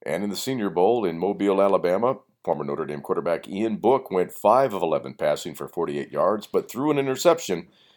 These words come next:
as his Nationals team defeated the Americans in the Reese's Senior Bowl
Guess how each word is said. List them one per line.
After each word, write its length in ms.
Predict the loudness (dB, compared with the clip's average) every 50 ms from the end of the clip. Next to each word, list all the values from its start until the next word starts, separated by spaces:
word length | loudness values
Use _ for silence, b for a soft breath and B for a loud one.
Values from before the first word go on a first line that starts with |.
| b b b b b
as 260 | -4 -4 -2 -2 -2 -4
his 180 | -6 0 4
Nationals 460 | 6 6 6 6 2 -2 -4 -6 -6
team 200 | -6 -6 -6 -6
defeated 380 | -6 -8 -8 -8 -6 -6 -4 -2
the 80 | 0 0
Americans 600 | 4 4 4 4 4 2 0 -4 -6 -6 -6 -6
in 60 | -6
the 80 | -4
Reese's 340 | -4 -4 -4 -4 -4 -4 -4
Senior 320 | -2 -2 -2 -2 -2 -2 -2
Bowl 360 | -2 -2 -2 -2 -4 -6